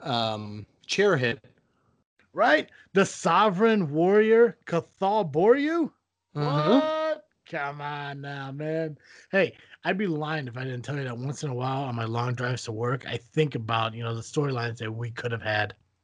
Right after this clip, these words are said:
Speaker 1: I do, I do too, actually.
Speaker 2: Right? I mean, they're pretty badass to think about. Like, goddamn, the Sovereign Warrior, Cathal Boryu,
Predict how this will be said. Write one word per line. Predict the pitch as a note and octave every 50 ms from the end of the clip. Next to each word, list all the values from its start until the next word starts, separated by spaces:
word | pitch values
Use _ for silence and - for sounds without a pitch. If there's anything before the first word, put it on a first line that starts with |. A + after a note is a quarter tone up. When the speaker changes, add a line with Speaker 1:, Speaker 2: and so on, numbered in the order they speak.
| _ _ _ _ _ _ _ - - - - - - - _ -
Speaker 1:
I | D#3+
do, | D3 C#3 C#3 - G3+
I | F3+ D3 C3
do | B2 A#2
too, | A2 - B2 A2+ G2+ F2 -
actually. | B2 A2 G#2+ - - - A#2 - - - _ _ _ _ _ _
Speaker 2:
Right? | A#2+ B2+ D3 D#3 C3 -
I | _ - - - - - - G#3+
mean, | A#3+
they're | B3 B3 A#3+
pretty | - - A3 A#3 A#3+ A3
badass | F3 F3+ G#3 G#3+ G#3+ A3 A3 G3+ - -
to | F3
think | - A3 A#3+ A#3
about. | G3+ G3+ G3+ -
Like, | F3 D3+ C3+ B2
goddamn, | F3+ F#3 G3 F#3+ F3+ G#3+ G#3 E3+
the | B2+ A2+
Sovereign | - - E3 F3+ F#3 F3+ G3 F#3+ F#3
Warrior, | F#3 G3 G3+ F3+ D3
Cathal | - B2 - - E3 E3 F3 F3
Boryu, | D#3 D3 F3 F#3+ F#3 E3 A#2 G#2+ G2+